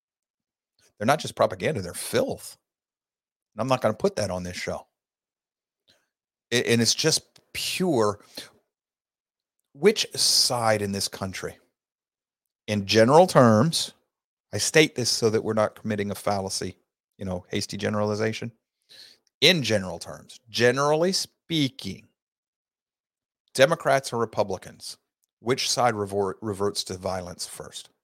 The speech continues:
Democrats. Now, who accuses the other of being the violent one?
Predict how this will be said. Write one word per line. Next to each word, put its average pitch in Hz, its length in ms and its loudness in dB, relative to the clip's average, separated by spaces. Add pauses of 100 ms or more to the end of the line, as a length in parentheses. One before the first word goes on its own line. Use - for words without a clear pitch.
(1300)
Democrats. - 720 -12 (720)
Now, 107 140 -2
who 147 280 4
accuses 113 560 -2
the 104 160 2
other 113 280 4
of 90 140 -12
being 95 220 -8
the 98 60 -6
violent 127 380 0
one? - 140 -16